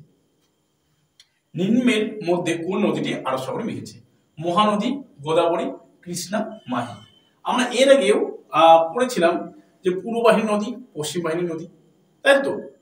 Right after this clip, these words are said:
তো পশ্চিম বাহিনী নদীগুলোর মধ্যে আমরা যদি দেখি,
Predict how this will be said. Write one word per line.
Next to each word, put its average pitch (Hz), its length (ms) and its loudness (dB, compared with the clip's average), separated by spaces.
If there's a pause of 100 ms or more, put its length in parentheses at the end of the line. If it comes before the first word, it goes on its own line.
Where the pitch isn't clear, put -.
(1000)
তো - 200 -10
পশ্চিম 208 300 2
বাহিনী 285 260 6
নদীগুলোর 226 380 0
মধ্যে 160 480 -4 (1300)
আমরা 214 240 4
যদি 233 180 2
দেখি, - 440 0